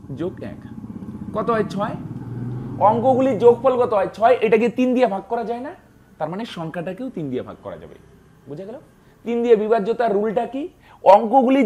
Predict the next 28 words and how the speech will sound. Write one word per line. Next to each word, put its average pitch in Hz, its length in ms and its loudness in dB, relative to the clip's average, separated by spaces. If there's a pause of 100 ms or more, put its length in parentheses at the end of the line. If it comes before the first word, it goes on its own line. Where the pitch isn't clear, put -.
যোগ 233 120 8 (120)
করব, 131 180 -4 (640)
অঙ্কগুলির 247 580 2
যোগফলকে 247 420 2 (100)
যদি 269 140 0 (120)
তিন 254 180 -2
দিয়ে 277 180 2
ভাগ 226 180 -4
করা 254 180 0
যায় 254 180 0
ফ্রেন্ডস, 226 240 -10 (500)
তাহলে 226 180 2 (120)
সংখ্যাটাকেও 220 580 2
তিন 208 160 -4
দিয়ে 147 160 -4
ভাগ 110 160 -16
করা 92 180 -10
যাবে। 80 160 -16 (320)
ওকে, 208 160 -16 (840)
তাহলে 240 180 0
এখানে 247 200 -2
দেখো 226 200 -2
তো 226 120 2
অঙ্কগুলি 226 380 -2 (100)
যোগ 208 100 2 (100)
করি, 220 120 -4 (100)
কত 180 180 -8
হয়? 247 120 -12